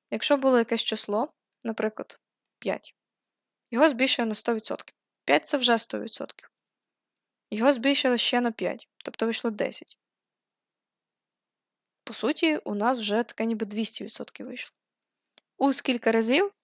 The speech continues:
Це дія множення. Скільки нам треба помножити сто, щоб вийшло двісті? В два рази. Тобто ви можете переходити на такі аналогії.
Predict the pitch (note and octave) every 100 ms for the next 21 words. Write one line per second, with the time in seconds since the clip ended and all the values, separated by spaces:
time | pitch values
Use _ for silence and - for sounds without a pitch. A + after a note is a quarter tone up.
0 | _ _ - A#3 A3 C4 D#4 D4+ D#4 _
1 | _ _ - G#3+ A#3 A#3 G3+ F#3+ G3 A3
2 | _ _ _ _ _ _ _ _ _ _
3 | _ - - C#4+ C#4 A3+ A#3 A3+ - A3
4 | G#3+ _ - A3 A3 G#3+ G#3 G3+ G#3 -
5 | F4+ F#4+ _ _ _ - _ - A3 G3+
6 | A3 G3+ A#3 G3+ G3 G#3 - C#4+ _ _
7 | _ _ _ _ G#3+ G#3+ A3+ A3+ G#3 G3
8 | - _ _ _ _ _ _ _ _ _
9 | _ _ _ _ _ _ _ _ _ _
10 | _ _ - A#3+ - A3+ C4+ E4 D4 D4
11 | B3 - A3 C4 A#3+ A3+ A3 A3 - A3+
12 | A3 G3+ G3 G3+